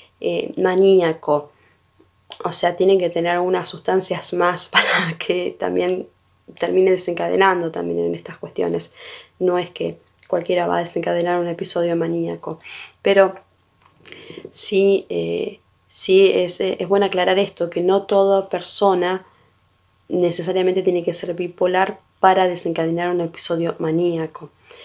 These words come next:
¿eh? Eh, creo que todos podemos llegar a tener algunos microepisodios, no, no, de euforia, ¿m? Son estados de ánimos que, o sea, que se exacerban y ni si-, y,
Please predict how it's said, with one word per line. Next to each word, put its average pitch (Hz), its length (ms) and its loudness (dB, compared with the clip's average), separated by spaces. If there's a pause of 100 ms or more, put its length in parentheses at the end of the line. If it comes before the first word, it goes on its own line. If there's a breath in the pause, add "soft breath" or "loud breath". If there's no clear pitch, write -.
(300 loud breath)
¿eh? 170 280 2 (420)
Eh, - 380 -4 (160)
creo 185 240 4
que 175 100 0
todos 180 360 4
podemos 165 420 -4
llegar 170 180 0
a 175 100 2
tener 175 280 0
algunos 170 400 -2
microepisodios, 185 1080 0
no, 190 340 2 (100)
no, 175 300 -2
de 175 100 0
euforia, 190 880 2 (240)
¿m? 202 300 0 (320)
Son 175 200 -8
estados 175 340 -4
de 175 100 -2
ánimos 180 440 0
que, 175 80 -18
o 165 40 -16
sea, 175 340 -8
que 165 100 -20
se - 120 -10
exacerban 180 640 -2
y 185 100 -2
ni 175 160 -4
si-, 185 300 -8
y, 185 100 -4